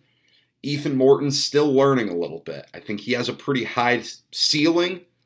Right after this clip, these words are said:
long-term of what he can be on defense, but that's a process. So, you know, you don't have a team full of great defenders. Now,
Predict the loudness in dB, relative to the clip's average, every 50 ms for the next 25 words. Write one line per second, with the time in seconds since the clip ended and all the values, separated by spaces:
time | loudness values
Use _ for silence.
0 | _ _ -8 -2 2 4 4 4 4 2 0 0 0 0 0 0 -2 -4 -8 -8
1 | -6 -6 -4 0 2 2 2 2 0 -4 -4 -2 0 0 0 0 0 -2 -4 -4
2 | -6 -6 -6 -6 -4 -4 -4 -4 -6 -8 -8 -6 -2 0 2 2 2 0 -4 _
3 | _ _ _ _ _ _ _ _ _ _ _ -2 -2 -2 -2 -4 -8 -4 -2 0
4 | 2 2 0 0 -4 -6 -6 -6 -8 -10 -8 -6 -6 -4 -2 -2 -2 -2 -2 -4
5 | -8 -12 _ _ _ _ _ _ _ _ _ _ _ _ _ -8 -4 -2 -2 0
6 | 0 2 2 2 2 4 2 4 2 0 -2 -2 -2 -2 -2 -2 -2 0 0 2
7 | 2 2 0 0 0 0 0 -2 -6 -4 0 0 0 0 0 -4 -6 -10 -12 -10
8 | -10 -10 -8 -4 0 2 2 4 4 2 2 0 -4 -8